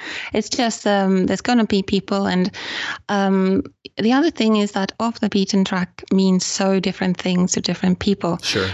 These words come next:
Speaker 1: And that's partially, we just, um, last year we started an,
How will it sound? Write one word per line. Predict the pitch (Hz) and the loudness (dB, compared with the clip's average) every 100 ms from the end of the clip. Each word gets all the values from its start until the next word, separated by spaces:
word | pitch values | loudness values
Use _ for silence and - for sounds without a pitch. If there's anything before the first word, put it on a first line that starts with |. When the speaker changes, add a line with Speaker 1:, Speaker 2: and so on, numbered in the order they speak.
| - | -6
Speaker 1:
And | - 196 180 180 - - | -2 2 2 2 -2 -4
that's | 220 - | -4 -4
partially, | - 226 - 214 208 - - - | -2 -2 0 0 0 -6 -12 -2
we | 208 202 | 2 2
just, | 202 208 - - - | 0 -4 -6 -10 -4
um, | 196 190 190 190 | -2 2 2 2
last | 196 202 208 | 0 -2 -2
year | 196 | 0
we | 190 | 0
started | - 196 196 190 | -2 -2 0 0
an, | 185 185 - | 0 0 -2